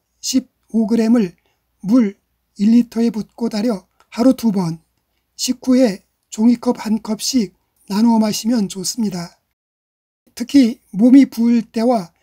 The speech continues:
소변이 잘 나오지 않을 때 좁쌀 냉이를 달여 마시면 소변이 시원하게 잘 나옵니다. 약초는 양약이 아니기 때문에 사용량, 혼합 비율,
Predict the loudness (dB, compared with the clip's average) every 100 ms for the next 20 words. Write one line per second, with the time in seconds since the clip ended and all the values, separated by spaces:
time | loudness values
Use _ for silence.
0 | _ -10 -2 2 6 4 2 -2 -8 -2
1 | 2 2 2 2 0 -2 -2 -2 -4 -4
2 | _ _ -8 -4 -4 0 2 4 4 2
3 | 0 -2 _ _ -12 -2 0 2 0 0
4 | -2 -2 -6 _ _ _ -10 -4 2 4
5 | 4 2 -6 -14 -6 0 0 0 -2 -6
6 | -4 -6 -4 -4 -6 -6 -14 -18 _ _
7 | _ _ _ _ _ _ _ _ _ _
8 | _ _ _ _ _ _ _ _ _ _
9 | _ _ _ _ -2 -2 -2 0 2 2
10 | 0 _ _ _ _ -4 2 2 4 2
11 | 2 0 0 -4 -2 0 2 -2 -6 _
12 | _ -14 -4 0 2 2 0 -6 -14 _
13 | _ _ _ _ _ 0 2 2 _ -4
14 | -4 -4